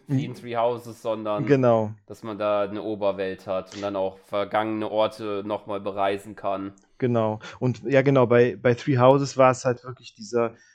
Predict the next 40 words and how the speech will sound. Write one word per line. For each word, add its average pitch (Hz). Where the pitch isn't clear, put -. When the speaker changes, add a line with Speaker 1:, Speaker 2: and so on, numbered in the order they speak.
Speaker 2:
ja, 120
dieser 117
Schulaspekt, 117
der 110
da 104
zwischen 110
den 101
Kapiteln 98
halt 90
Speaker 1:
Mhm. 90
Speaker 2:
immer 101
war. 101
Das 107
war 160
ja, 180
man-, 170
manchen 175
Leuten 170
war 165
das 165
ja 156
zu -
viel, 123
ne? 110
Das 127
haben 170
sie 160
sich 156
jetzt 139
hier 170
auf 151
die, 151
bei 147
den 151
Zwischen-, 156
ähm, 135
bei 135
den 139
Zwischen-, 143
äh, 127